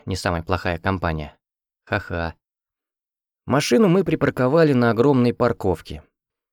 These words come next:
Захватили пару пледов и пошли в сторону моря. Жалко, что сейчас не сезон, хотя народу вокруг прилично. Всё-таки тут хватает разнообразных развлечений.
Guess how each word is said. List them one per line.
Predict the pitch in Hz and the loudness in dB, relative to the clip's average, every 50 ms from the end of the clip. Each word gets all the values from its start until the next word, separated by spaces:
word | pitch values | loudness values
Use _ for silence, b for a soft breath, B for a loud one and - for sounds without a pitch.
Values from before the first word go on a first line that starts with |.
| _ _ _ _ | _ _ _ _
Захватили | 104 101 110 - - 120 120 117 - 135 107 | -6 -6 -4 0 2 2 2 2 2 0 0
пару | 104 - - 113 107 104 | 0 0 2 2 2 2
пледов | 90 - 139 160 - 156 160 156 | 0 0 0 2 2 2 0 0
и | - - 143 143 | 0 -4 -4 0
пошли | - 123 113 - - 110 120 | 0 0 0 0 0 -4 -4
в | 120 | -4
сторону | - - - 107 98 95 90 95 | -6 -8 -6 -4 -2 -2 0 0
моря. | 95 95 92 87 82 78 73 - _ _ _ _ _ _ _ _ _ _ _ _ _ _ | 0 0 0 -2 -2 -6 -10 -14 _ _ _ _ _ _ _ _ _ _ _ _ _ _
Жалко, | - - 98 110 165 190 170 - - | -10 -10 -6 -4 -4 -4 -4 -8 -10
что | - - 92 | -6 -6 -6
сейчас | - - 87 - 98 87 - | -4 -4 -4 -4 -4 -4 -4
не | 92 90 | -6 -6
сезон, | 85 - - 90 87 92 85 76 - _ _ _ _ _ | -4 -4 -4 -2 -2 -2 -4 -4 -8 _ _ _ _ _
хотя | - - - - - 151 151 | -12 -12 -8 -4 -2 -2 -2
народу | 147 135 131 127 127 127 123 135 143 143 143 | -2 -2 0 0 0 2 0 0 0 0 0
вокруг | 135 143 135 - 123 131 - _ | 0 -2 -2 -2 -6 -6 -6 _
прилично. | - 135 120 98 104 110 - - 104 87 78 - _ _ _ _ _ _ _ _ _ _ _ _ _ _ _ _ _ | -4 -2 -2 -2 -2 -4 -6 -6 -8 -8 -8 -10 _ _ _ _ _ _ _ _ _ _ _ _ _ _ _ _ _
Всё-таки | _ - - 147 127 123 - 127 | _ -4 -4 -4 -4 -2 -6 -4
тут | - 135 131 - | -4 -4 -6 -6
хватает | - - 120 120 - 139 117 95 107 - | -4 -2 -2 0 0 2 0 0 0 -2
разнообразных | 95 90 87 90 90 87 92 95 87 80 82 - | -4 -4 -2 -2 -2 0 0 -2 -2 -4 -6 -6
развлечений. | 98 95 85 90 95 95 - - 90 80 78 71 78 | -6 -6 -6 -6 -6 -6 -6 -6 -8 -8 -8 -10 -14